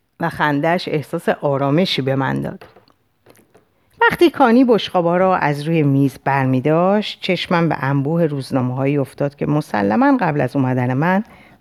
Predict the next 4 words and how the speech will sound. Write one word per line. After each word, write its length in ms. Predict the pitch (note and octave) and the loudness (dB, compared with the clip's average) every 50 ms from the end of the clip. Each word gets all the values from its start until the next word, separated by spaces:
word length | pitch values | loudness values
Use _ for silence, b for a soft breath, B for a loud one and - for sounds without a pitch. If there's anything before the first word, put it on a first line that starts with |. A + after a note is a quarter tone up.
| b - | b -2
خونده 280 | - F#3+ F#3 F3 E3 D#3+ | 0 2 2 4 2 2
شده 300 | D3+ - - - - - | 0 -2 -8 -8 -10 -14
بود. 240 | - - _ _ _ _ _ _ _ _ _ _ _ _ _ _ _ _ _ _ | -14 -16 _ _ _ _ _ _ _ _ _ _ _ _ _ _ _ _ _ _
پرسیدم: 640 | - D4 D4+ C4+ - - D#4+ E4 E4+ F4 F4 F4 | 0 2 2 2 2 2 2 4 6 6 6 6